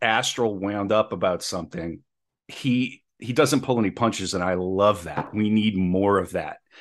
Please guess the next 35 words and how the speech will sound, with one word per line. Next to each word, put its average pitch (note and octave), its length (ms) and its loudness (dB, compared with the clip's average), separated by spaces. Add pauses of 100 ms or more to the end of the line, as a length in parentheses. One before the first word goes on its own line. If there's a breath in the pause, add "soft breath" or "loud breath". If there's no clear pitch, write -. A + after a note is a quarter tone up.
(220 loud breath)
This, - 600 2
this G2+ 180 2
stoic, - 680 0 (1160 soft breath)
you A2+ 100 -6
know, F2+ 180 -2
just F#2+ 340 -6
get G#2 160 4
on G2 240 6
with G2 140 2
it F#2 180 0
kind G2 220 -4
of F#2+ 60 -2
attitude. F#2+ 480 0
It's F2+ 120 -8
like, G2 140 -4
no, D3 140 4
we're, F#2+ 240 -2
we're, G#2+ 200 -6
a G#2+ 80 -6
lot D3 180 6
of D3 80 4
us A2 140 0
are, G#2 80 0
we're A#2+ 240 -2
artists. - 500 2
We're A#2 100 -4
supposed - 340 -6
to A#2+ 60 -4
be G2+ 320 -6 (440)
out G#2+ 260 0
there. E2 340 0 (180)
We're A2 160 -2
supposed, D3+ 360 -2
you C#3+ 60 2
know, G#2 120 2